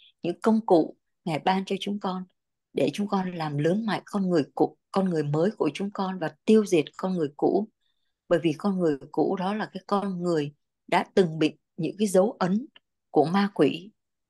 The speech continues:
Như xưa chúng con đã sống ở trong thế gian, ma quỷ nó đã sống ở trong chúng con, nó đặt những cái, cái tên quỷ ở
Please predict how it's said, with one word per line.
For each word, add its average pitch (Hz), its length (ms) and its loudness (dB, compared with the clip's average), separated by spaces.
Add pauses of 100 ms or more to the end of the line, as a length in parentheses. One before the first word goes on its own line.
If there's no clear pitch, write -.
Như 190 160 2
xưa 196 420 2
chúng 214 160 -6
con 185 220 -4
đã - 240 -2
sống 190 300 2
ở 156 160 0
trong 202 220 -2
thế 214 140 -2
gian, 196 320 -2 (360)
ma 208 240 0
quỷ 147 280 4
nó 202 80 -4
đã - 120 2
sống 214 340 2
ở 156 160 0
trong 214 240 2
chúng 214 160 -6
con, 202 280 -2 (360)
nó 220 120 0
đặt - 200 -2 (100)
những 156 220 -6
cái, 220 260 -2 (300)
cái 233 260 -4
tên 208 280 2
quỷ 170 400 0 (260)
ở - 180 0